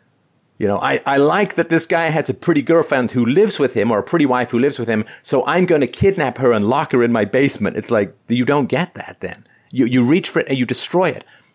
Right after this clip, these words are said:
in trying to take it. And giving people the patience and the confidence that they can achieve the things that they want if they're free. But if they use this covetousness and if they steal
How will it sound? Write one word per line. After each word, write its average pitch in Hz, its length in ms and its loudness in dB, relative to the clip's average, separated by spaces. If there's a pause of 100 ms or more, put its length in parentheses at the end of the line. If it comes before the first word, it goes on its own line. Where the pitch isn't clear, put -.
(140)
in 123 140 0
trying 113 300 -2
to 104 220 -2
take 120 360 -4
it. - 120 -14 (560)
And 110 400 -2
giving 151 320 -2
people 160 300 -4
the 113 100 -4
patience 160 600 -6
and 117 180 -4
the 104 60 -4
confidence - 800 -6 (760)
that 117 380 -4 (220)
they 123 260 0
can 269 320 0
achieve 139 320 -2
the 123 80 -4
things 127 320 -2
that - 100 -14
they 113 140 0
want 110 320 0
if 143 180 -4
they're 107 160 0
free. 185 520 -4 (540)
But 135 140 -2
if 165 220 0
they 135 140 4
use 170 500 -2 (300)
this 127 140 -2
covetousness 120 680 -4
and 113 100 2
if - 80 -8
they 107 140 0
steal 104 560 -2